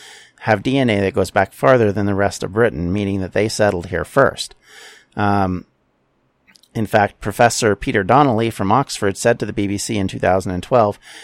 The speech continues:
"People from Wales are genetically relatively distinct. They look different genetically from much of the rest of the mainland Britain. And actually, people in North Wales look relatively distinct from the people of South Wales. So the Welsh, the Cornish, the Irish all appear to have roots that go back into the Mesolithic period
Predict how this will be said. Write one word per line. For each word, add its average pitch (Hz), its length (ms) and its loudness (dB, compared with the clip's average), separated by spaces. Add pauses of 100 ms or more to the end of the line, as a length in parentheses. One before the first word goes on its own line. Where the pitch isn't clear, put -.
(120)
"People 185 240 2
from 160 220 0
Wales 110 320 4
are 104 60 -2
genetically 110 560 0
relatively 107 560 0
distinct. - 580 -6 (360)
They 120 120 6
look 160 340 4
different 98 440 -4
genetically 87 560 -4
from 98 180 -6
much 101 260 -4
of 110 60 -10
the 85 80 -4
rest 95 300 -4
of 92 80 -8
the 90 60 -8
mainland 92 500 -4
Britain. 92 320 -2 (480)
And 117 140 2
actually, 127 420 4
people 135 320 0
in 110 120 2
North 143 300 2
Wales 90 320 2
look - 160 -6
relatively 101 500 0
distinct 101 400 -6
from 107 180 -4
the 104 60 -4
people 101 320 -6
of 110 100 -2
South 156 340 2
Wales. 78 360 -6 (460)
So - 180 -2
the 113 100 4
Welsh, 135 500 6
the - 200 -10
Cornish, 120 540 0
the - 180 -6
Irish 110 520 4
all 110 200 4
appear 127 260 -2
to 110 60 0
have 107 200 0
roots 87 300 -6
that 98 100 -8
go 92 100 -4
back 92 320 0
into 123 160 -4
the 120 60 -4
Mesolithic 110 800 -4
period 95 420 -10